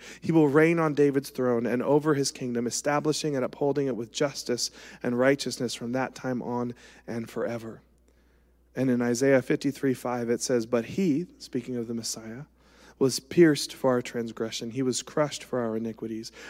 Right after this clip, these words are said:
The punishment that brought us peace was on him, and by his wounds we are healed. God reminds his people of his promise to send a Messiah, the seed of the woman who would crush the head of the serpent, who would bring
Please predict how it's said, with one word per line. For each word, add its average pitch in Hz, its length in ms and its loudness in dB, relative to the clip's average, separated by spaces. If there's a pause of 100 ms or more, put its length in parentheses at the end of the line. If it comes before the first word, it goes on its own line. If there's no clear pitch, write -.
The 147 100 4
punishment 151 500 0
that 123 100 -2
brought 131 240 2
us 120 200 -2
peace - 520 -4 (300)
was 120 140 -2
on 120 180 0
him, 117 380 -2 (260)
and 117 100 -4
by 117 140 -2
his 113 180 -4
wounds 120 600 0 (300)
we 117 160 0
are 104 80 -2
healed. 104 440 -4 (1800)
God 131 160 -2
reminds 147 560 2
his 143 160 -2
people 120 640 -4 (320)
of - 140 -10
his 127 140 -4
promise 143 540 -4
to - 100 -8
send 117 260 -6
a 117 40 -4
Messiah, 110 480 -6
the 104 100 -6
seed 127 240 -2
of 127 60 -2
the 127 60 -2
woman 110 280 -4
who 107 100 -12
would 107 100 -10
crush - 300 -10
the - 100 -8
head 117 80 -10
of 110 60 -8
the 110 60 -10
serpent, 104 300 -8
who 110 80 -6
would 107 100 -2
bring 110 220 -6